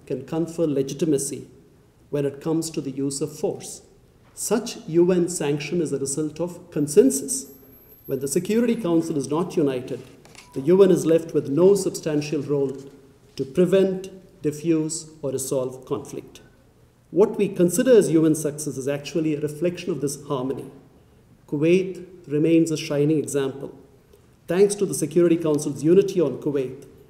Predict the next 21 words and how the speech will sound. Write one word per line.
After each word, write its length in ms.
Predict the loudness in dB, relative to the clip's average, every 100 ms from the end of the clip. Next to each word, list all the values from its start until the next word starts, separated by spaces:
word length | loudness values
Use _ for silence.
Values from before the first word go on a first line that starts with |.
| _ _
close 280 | 4 4 4
to 140 | 2 4
a 40 |
million 500 | 6 6 6 6 6
men 400 | 4 2 -4 -8
and 160 | -6 0
women 300 | 2 2 0
from 220 | -2 -2
thirty-four 500 | 2 2 2 0 -2
countries 560 | -2 -4 -6 -12 -12 -16 -18 -20 _ _
were 120 | -2
engaged 500 | 0 2 4 2 0
in 100 | -2
rolling 360 | 2 2 2 -2
back 340 | -4 -8 -12 -20 -20 -12
Saddam 400 | -8 -6 -4 -4
Hussein's 560 | -4 -2 -4 -6 -10 -14 -20 _ -10
aggression 500 | -6 -4 -4 -4 -4
in 100 | -2
nineteen 380 | -2 -2 -4 -4
ninety-one. 460 | -2 -4 -4 -4